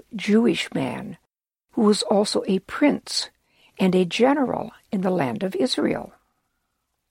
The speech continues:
You see, Jonathan's father was King Saul,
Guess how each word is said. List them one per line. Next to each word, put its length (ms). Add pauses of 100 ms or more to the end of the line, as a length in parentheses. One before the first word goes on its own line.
(920)
You 120
see, 380 (500)
Jonathan's 600
father 520 (140)
was 180
King 720
Saul, 720